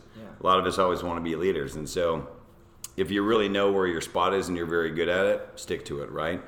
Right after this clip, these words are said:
Speaker 1: Sure.
Speaker 2: And, uh, you know, I knew Brian was very good at, at, uh, at, at numbers. Uh, he's, he's very good at, uh, a lot of the law stuff, and,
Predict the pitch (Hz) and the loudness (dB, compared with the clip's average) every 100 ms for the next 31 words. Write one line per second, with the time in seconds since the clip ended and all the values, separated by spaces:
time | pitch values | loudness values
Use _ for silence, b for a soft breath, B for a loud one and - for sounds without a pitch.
0 | - 139 160 156 98 98 92 92 90 87 | -14 -12 -10 -2 2 2 4 4 6 4
1 | 82 80 - 110 104 110 120 104 92 - | 2 0 -4 0 4 4 4 2 -2 -6
2 | 90 98 104 87 78 98 98 92 98 95 | 2 4 4 2 4 6 6 6 2 2
3 | 92 - 80 78 - 90 85 82 80 71 | 0 -4 -6 -6 -2 2 4 2 2 -2
4 | 73 80 87 90 90 95 101 101 101 95 | -4 -4 -4 -6 0 2 4 6 6 2
5 | - 85 80 80 90 80 - 92 80 95 | -2 0 0 0 -2 -4 -4 -2 2 4
6 | 95 87 87 87 - - 82 78 76 71 | 4 4 4 2 2 0 2 0 -2 -4
7 | 76 87 87 80 80 82 82 - 90 87 | -2 0 2 0 0 0 0 0 0 0
8 | - 76 73 | -2 -6 -8